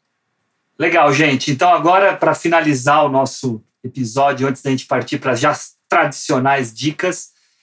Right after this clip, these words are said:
eu queria só escutar umas últimas palavrinhas de vocês sobre o filme, ah, uma ulti-, um último comentário pra gente poder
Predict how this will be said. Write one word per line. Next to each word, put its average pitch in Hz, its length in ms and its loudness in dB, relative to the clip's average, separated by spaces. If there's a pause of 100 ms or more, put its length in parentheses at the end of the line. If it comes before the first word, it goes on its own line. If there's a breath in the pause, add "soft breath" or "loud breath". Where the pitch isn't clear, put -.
(140)
eu 131 120 -2
queria 156 260 2
só 170 200 0
escutar 208 440 0
umas 196 220 2
últimas 208 340 2
palavrinhas 185 640 2
de 165 80 0
vocês 160 380 0
sobre 156 240 -2
o 151 40 -2
filme, 170 600 -4 (540)
ah, 120 440 2
uma 143 240 0
ulti-, 160 320 0
um 170 100 0
último 180 280 -2
comentário 156 880 0
pra 151 240 0
gente 147 220 -2
poder 143 440 0